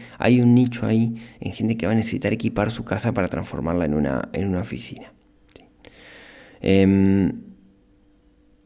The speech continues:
y hay otra pregunta con esto que nos podemos hacer, que me parece sumamente fundamental, es,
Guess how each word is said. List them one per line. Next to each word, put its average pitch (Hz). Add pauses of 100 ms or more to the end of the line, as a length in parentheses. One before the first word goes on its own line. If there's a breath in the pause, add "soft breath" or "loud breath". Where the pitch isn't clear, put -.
(340)
y 151
hay 185
otra 113
pregunta 117
con 80
esto 117
que 95
nos 90
podemos 120
hacer, 101
que 85
me 87
parece -
sumamente 101
fundamental, 87
es, -